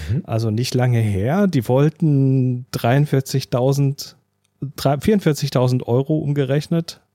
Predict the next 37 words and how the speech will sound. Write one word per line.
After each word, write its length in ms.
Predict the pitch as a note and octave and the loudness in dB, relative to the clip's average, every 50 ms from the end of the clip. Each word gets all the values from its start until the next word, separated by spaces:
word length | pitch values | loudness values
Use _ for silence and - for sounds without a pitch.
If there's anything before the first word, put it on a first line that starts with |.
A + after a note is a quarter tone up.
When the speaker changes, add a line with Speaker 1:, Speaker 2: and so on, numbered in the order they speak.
| _ - - | _ -4 0
Speaker 1:
Was 220 | - A#2+ B2+ D#3 | 2 2 2 4
ja 60 | E3+ | 4
Speaker 2:
haben. 120 | F#2+ G2 F#2+ | 4 4 4
Speaker 1:
nichts 380 | G2 A2 A2+ - - - - - | 4 2 2 0 -2 -4 -4 -4
ist 240 | E3 D3 - - | -4 -6 -6 -6
eigentlich. 500 | - B2+ B2 C3 C3+ - D#3+ D3 C#3+ - | -6 -4 -4 -4 -4 -4 -6 -10 -10 -10
Das 140 | - - - | -8 -8 -4
ist 60 | C3+ | 0
Speaker 2:
Sie 80 | B2+ C3+ | 2 2
Speaker 1:
ja 100 | C#3 C3 | 4 4
nur 80 | C3+ C#3 | 6 6
Speaker 2:
haben 120 | C#3+ D#3 D#3 C#3+ | 6 6 6 4
Speaker 1:
Marketing. 220 | B2+ A#2 - B2+ | 4 2 2 2
Speaker 2:
natürlich 180 | B2 A#2+ A#2+ A#2+ | 2 2 2 2
nicht. 440 | A#2 G2+ G2+ - - - - - - _ _ _ _ - | 2 0 0 -4 -8 -12 -14 -16 -20 _ _ _ _ -6
Das 180 | - A#2+ A2 | -4 -4 -2
ist 60 | A#2+ | 0
ein 60 | C3 B2 | 0 0
reines 220 | C3 C#3 C3+ B2 | 2 0 0 0
Marketinginstrument. 1080 | B2+ C3 C#3+ C#3+ D3+ - - B2+ B2+ A#2+ A2+ - - - A2 G#2 G#2+ A#2+ C#3+ - - - | 0 0 0 0 -2 -2 -2 -4 -2 -2 -4 -6 -4 -4 -4 -2 0 -2 -2 -2 -4 -2
Äh, 140 | C3+ C3 | 0 0
sie 160 | C3 C#3+ D3 C#3 | 2 2 2 2
haben 300 | D3+ E3 G3 G#3 A3 F#3 | 4 2 2 2 2 2
eins, 240 | E3+ F3 G3 - | 2 0 0 0
knapp 760 | - G3 F3+ F3 E3+ E3 E3 E3 D#3+ D#3+ - - E3+ F3 F3+ - | 0 0 2 2 2 2 2 0 -2 -4 -4 -2 0 0 0 0
eins 220 | E3+ E3+ E3+ - | 0 -2 -2 -2
Komma 200 | - E3+ E3 D3 | -2 -2 0 0
fünf 360 | - - F3 E3 D#3+ - - | 0 0 0 0 -2 -2 -2
Millionen 540 | D#3+ D3 C#3 B2 C3+ D3 E3 D#3+ C#3 B2+ - | 0 0 0 0 0 0 2 2 2 2 0
Euro 360 | - A2 A#2+ B2+ B2 A2 G#2 G#2+ G#2+ A#2 | 0 2 2 2 2 2 2 2 2 0
Speaker 1:
<laughs> 120 | C#3+ - | -2 -6
Ja. 240 | - B3+ C4+ C4 C4 - _ _ _ - | -10 -18 -20 -20 -20 -20 _ _ _ -2
Speaker 2:
mittlerweile 640 | - - - - C3 B2 A2+ A#2+ A#2 C3 C#3+ C#3+ | -2 -2 0 0 0 2 2 2 2 2 0 0
bekommen 460 | C#3 C3+ B2 - - B2+ C#3+ F3 F#3+ | -2 -4 -4 -2 -2 0 0 0 -2
von 240 | - - D3+ C#3 - | 0 0 -2 -2 -2
zweitausendsechshundertdreiundneunzig 1600 | - - D#3 E3+ F3+ F#3 F3+ E3+ E3+ D#3 C#3 D#3+ E3 - - G3 E3+ D#3+ D#3 - - C#3+ C#3 D3+ D#3 D3 C#3 C3 B2+ - A#2 G#2 | 0 0 0 2 2 2 0 2 0 0 0 0 -2 -4 -2 -2 0 -2 -2 -4 -4 -4 -2 0 0 0 0 -2 -2 -4 -6 -2
Leuten. 380 | B2 B2+ D3 G3 - A3+ G#3+ | 0 0 0 0 0 0 -2